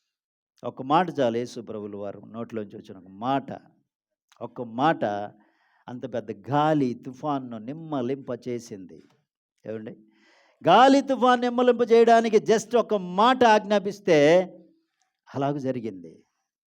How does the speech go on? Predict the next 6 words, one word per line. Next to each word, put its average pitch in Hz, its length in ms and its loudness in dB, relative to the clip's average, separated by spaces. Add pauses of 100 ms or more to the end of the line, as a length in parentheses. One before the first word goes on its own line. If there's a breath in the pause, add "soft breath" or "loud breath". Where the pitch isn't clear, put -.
(1300)
బయట 151 360 2
గాలి 147 280 4
తుఫాను 135 400 -8
మాత్రమే 117 440 -12
కాదు 107 260 -6
కానీ 123 460 -10